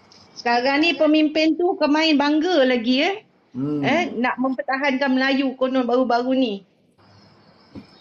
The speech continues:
Speaker 1: Ha. Dia paling tak boleh pakai tu. Dia tu, pada saya, kalau tiang pakai skirt pun dia, dia rogol.
Speaker 2: Dialah watak utama kumpulan Datuk T,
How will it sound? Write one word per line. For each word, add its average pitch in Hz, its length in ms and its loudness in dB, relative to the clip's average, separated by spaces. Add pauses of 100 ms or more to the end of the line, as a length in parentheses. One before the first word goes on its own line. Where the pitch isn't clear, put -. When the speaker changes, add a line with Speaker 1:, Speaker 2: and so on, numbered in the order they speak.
(140)
Speaker 1:
Ha. 185 320 -6 (640)
Dia 311 260 2
paling 285 320 -2
tak 247 160 0
boleh 285 80 0
pakai 277 480 -2
tu. 233 80 -4
Dia 320 320 2
tu, 359 320 0 (320)
pada 240 320 0
saya, 311 320 2
kalau 294 320 0
tiang 311 320 0
pakai 311 280 -2
skirt - 280 0
pun 349 240 0
dia, 330 400 2 (400)
dia 254 160 2
rogol. 226 560 2 (1800)
Speaker 2:
Dialah 147 480 4
watak 156 400 4
utama 156 540 2 (720)
kumpulan 147 580 4
Datuk 151 480 2
T, - 80 0